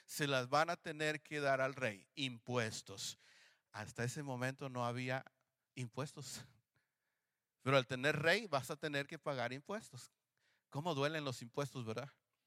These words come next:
Dieciséis, "Tomará vuestros siervos y vuestras siervas, vuestros mejores jóvenes, vuestros asnos, y con ellos hará sus obras".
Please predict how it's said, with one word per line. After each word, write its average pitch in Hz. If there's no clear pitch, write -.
Dieciséis, 208
"Tomará 190
vuestros 220
siervos 226
y 196
vuestras 165
siervas, 170
vuestros 180
mejores 180
jóvenes, 180
vuestros 151
asnos, 190
y 170
con 143
ellos 160
hará 156
sus 156
obras". 110